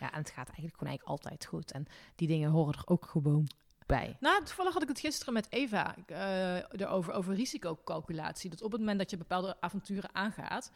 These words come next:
Speaker 1: Mhm.
Speaker 2: dan weet je soms ook dat er een risico bij hoort.
Speaker 1: Ja.
Speaker 2: En eigenlijk accepteren we die risico's.
Speaker 1: Ja.
Speaker 2: Kijk, stel, ehm, voor jou geldt dat met fietsen misschien. Op het moment dat jij fietst, dan weet je van, "Als ik val, dan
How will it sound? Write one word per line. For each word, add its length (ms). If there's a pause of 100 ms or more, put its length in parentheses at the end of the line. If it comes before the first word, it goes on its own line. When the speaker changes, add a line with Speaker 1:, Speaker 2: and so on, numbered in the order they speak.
Speaker 1:
Mhm. 220
Speaker 2:
dan 120
weet 180
je 60
soms 260
ook 180
dat 160
er 100
een 80
risico 420
bij 200
hoort. 380
Speaker 1:
Ja. 280
Speaker 2:
En 360 (560)
eigenlijk 440
accepteren 480
we 60
die 120
risico's. 640 (220)
Speaker 1:
Ja. 220 (400)
Speaker 2:
Kijk, 280
stel, 480
ehm, 360
voor 200
jou 160
geldt 140
dat 100
met 120
fietsen 280
misschien. 280
Op 20
het 100
moment 180
dat 100
jij 160
fietst, 280
dan 140
weet 200
je 60
van, 140
"Als 300
ik 140
val, 520
dan 260